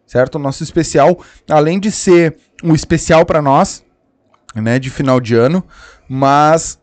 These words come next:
ahn, foi um teste.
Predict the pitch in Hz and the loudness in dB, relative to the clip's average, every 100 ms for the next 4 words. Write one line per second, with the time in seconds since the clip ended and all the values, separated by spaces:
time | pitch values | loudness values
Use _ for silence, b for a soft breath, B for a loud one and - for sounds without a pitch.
0 | - 151 151 151 151 151 147 147 143 - | -2 2 4 4 2 0 0 0 -2 -4
1 | _ _ _ - - 160 160 175 170 170 | _ _ _ -20 0 2 2 0 -4 -6
2 | 185 202 - 165 160 - - 117 | -8 -8 -2 -2 -2 -6 -12 -14